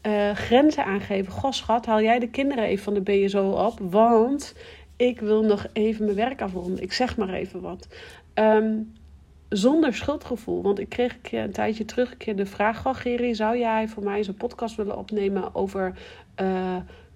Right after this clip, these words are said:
kiezen voor jezelf zonder schuldgevoel?" Wanneer jij die verticale verbinding dus optimaal hebt en optimaal houdt, waardoor je dus voelt dat het hogere zelf eigenlijk al in je zit, waarbij je voelt dat het universum ook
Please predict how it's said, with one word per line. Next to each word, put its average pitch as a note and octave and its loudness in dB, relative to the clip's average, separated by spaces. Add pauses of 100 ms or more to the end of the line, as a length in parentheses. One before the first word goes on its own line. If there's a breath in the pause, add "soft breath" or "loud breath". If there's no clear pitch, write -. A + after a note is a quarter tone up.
kiezen C4 0
voor A3 0
jezelf G3+ 0
zonder G3+ -4
schuldgevoel?" G3 -8 (400 loud breath)
Wanneer E4 6
jij D4 2 (840)
die A3 2
verticale C4+ 2
verbinding B3+ 6
dus G#3 -2
optimaal C4+ 4
hebt F#3 -2
en A3 -2
optimaal A3+ 2
houdt, A#3 2 (960 loud breath)
waardoor A3 6
je G#3 0
dus G#3 0
voelt B3+ -2
dat G#3 0
het G3+ 0
hogere G3+ 2
zelf G#3 2
eigenlijk G#3 -4
al G3 -2
in A3+ 0
je G#3 6
zit, F#3+ -2
waarbij G3+ 2
je G#3 4
voelt A#3 -4
dat G3 -4
het - -14
universum A#3 0
ook G#3 -2